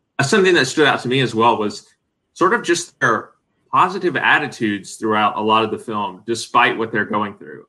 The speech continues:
Um, like, I, I don't know how they're able to remain hopeful and optimistic despite some of the stuff that they've had to undergo. But, like, every time they meet some new guy, which happens a few times in the movie, it's like, "Oh, this is, he's the one, right? He's not like the other guys." And there's all, you know, that cons-,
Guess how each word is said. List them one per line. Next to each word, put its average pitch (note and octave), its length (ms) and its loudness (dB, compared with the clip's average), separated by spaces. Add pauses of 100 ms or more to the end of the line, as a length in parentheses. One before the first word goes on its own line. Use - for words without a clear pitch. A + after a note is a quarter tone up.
Um, F#2+ 500 -4
like, G#2+ 300 0 (560)
I, B2 280 4
I D3 40 4
don't D3+ 100 2
know D3+ 140 4
how C#3+ 120 6
they're B2 180 2
able A#2 200 2
to A2+ 80 0
remain G#2+ 320 0
hopeful A2 380 -4
and G2 80 -4
optimistic G2 640 -6
despite - 360 -6
some G#2+ 120 -14
of - 60 -16
the G2+ 80 -14
stuff G2+ 340 -14
that F2 180 -12 (160)
they've G#2+ 160 -4
had G2+ 180 -2
to F2 80 -6
undergo. G2+ 760 -2
But, G2 260 -2
like, F#2+ 280 0 (600)
every D#3 220 4
time C#3+ 340 4
they A#2+ 300 6
meet G#2+ 280 -2
some G#2+ 240 -4
new G#2+ 180 0
guy, G#2 500 2
which G2 160 -10
happens G#2 320 -4
a - 40 -20
few G2+ 160 -10
times G2 280 -8
in G2 60 -18
the G2 60 -14
movie, G2 240 -8
it's F2 140 -16
like, F2+ 160 -12
"Oh, B2 220 4
this A2+ 260 2
is, A2+ 220 0
he's C#3 240 4
the B2+ 100 6
one, B2 320 4
right? G2+ 200 -2
He's C3+ 320 0
not B2+ 300 4
like A#2+ 240 2
the A2 80 -2
other A2+ 220 2
guys." F2 480 -4
And G#2 100 -10
there's G#2 240 -6
all, - 220 2
you A2 140 -6
know, G2 160 -8
that G2+ 280 -2
cons-, - 320 -10